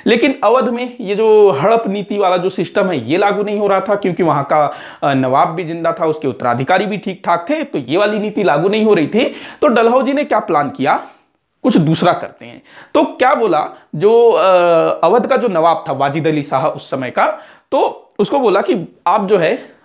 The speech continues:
आपके राज्य में कुशासन हो रहा है, मतलब कि आप जो है सही तरीके से शासन नहीं कर रहे हो, प्रजा जो है दुख में है, कष्ट में है, तो ऐसे में आपका राज्य हम अपने राज्य में मिलाएंगे, आपको शासन करना नहीं आता है, आपको जो है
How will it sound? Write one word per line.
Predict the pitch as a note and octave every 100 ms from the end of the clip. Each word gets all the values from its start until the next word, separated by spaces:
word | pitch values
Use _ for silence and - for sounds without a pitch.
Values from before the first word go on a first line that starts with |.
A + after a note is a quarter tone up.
| -
आपके | D#3+ - C4
राज्य | G3 D3 E3+ G#3 G3
में | F#3 -
कुशासन | - - A3+ A3+ G#3+ C#4 A#3
हो | D#3+
रहा | A2+ B2
है, | A#2+ C3+
मतलब | A#3+ B3
कि | B3
आप | A3 G3+
जो | F#3+
है | A3+
सही | G#3+ F3
तरीके | F#3+ F3 F#3+
से | F#3+
शासन | E3+ C#3+ F3+
नहीं | D3 F3 B3
कर | A3
रहे | F#3+ D#3+
हो, | G3 D4+ - - - -
प्रजा | F3+ G#3+ G3
जो | D3
है | C#3+ D#3 A#2+
दुख | G3 G#3
में | F#3
है, | F3 F3 F3
कष्ट | G#3 -
में | F3+ D3
है, | D3 C#4 - - -
तो | F3+ -
ऐसे | G#3+ A#3+
में | A#3
आपका | F3 E3 D#3
राज्य | C#3+ C3+ C#3
हम | D3
अपने | C3+ - C#3
राज्य | B2+ B2+
में | C#3
मिलाएंगे, | C#3 C#3+ F3+ A3
आपको | F#3+ -
शासन | D#3 C3 E3
करना | D#3+ D3+ D#3
नहीं | D#3+ F3+
आता | E3+ F3
है, | B3+ D#4 -
आपको | C#3 C#3+ - E3
जो | C#3+
है | C#3+ G3 - -